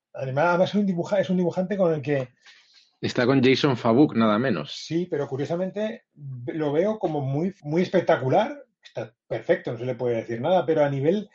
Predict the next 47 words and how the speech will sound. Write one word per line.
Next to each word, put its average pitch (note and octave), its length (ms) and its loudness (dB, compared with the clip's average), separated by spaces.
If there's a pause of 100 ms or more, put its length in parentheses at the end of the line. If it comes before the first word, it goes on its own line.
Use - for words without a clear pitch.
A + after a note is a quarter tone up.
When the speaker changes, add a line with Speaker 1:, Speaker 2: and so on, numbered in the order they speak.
(140)
Speaker 1:
no F3+ 120 -4
sé, D#3+ 640 0
eh, E3+ 60 6
rompe F3 440 2
mucho F#3+ 360 0
con F3+ 240 2
lo D#3+ 180 6
que C3 200 -4
sabemos D#3+ 920 -2
o D#3 160 -8
cómo D#3 280 -2
quiere E3 280 2
contar D3+ 300 0
las C#3+ 160 2
cosas - 760 -8
King F#3 300 0 (440)
y C#3+ 340 -6
las C3 300 -2
cuenta C#3+ 260 -2
de F3+ 60 2
una F3+ 100 0
manera E3+ 280 2
mucho E3 280 -4
más D#3 720 0 (100)
cercanas D#3 560 0
a E3+ 40 -4
lo D#3 100 0
que C#3 100 -6
sería B2+ 280 -4
un C3+ 120 -4
cómic C3+ 440 -4 (580)
más, C3 280 -12
vamos B2+ 220 -6
a C3 40 -8
llamarlo C3 300 -2
convencional, B2+ 680 -2
sin A2+ 220 -12
querer A2+ 180 -4
Speaker 2:
Mm. A#2+ 40 -2
Speaker 1:
decir A#2 300 -6
que B2 60 -14
un B2 100 -6
cómic B2+ 240 -4
convencional A#2+ 440 -4
sea A#2+ 180 -2
malo, D3 280 -4
¿eh? - 120 -16